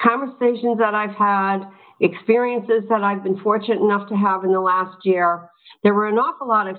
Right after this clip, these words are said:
teachers, principals, and superintendents who are thinking the same way. You know, this is going, this is going to require an awful lot of folks coming together to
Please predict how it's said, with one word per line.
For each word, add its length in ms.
teachers, 540
principals, 560
and 200
superintendents 880
who 120
are 160
thinking 360
the 140
same 260
way. 220
You 80
know, 200
this 240
is 180
going, 300
this 220
is 180
going 240
to 100
require 720
an 160
awful 420
lot 200
of 160
folks 300
coming 320
together 400
to 80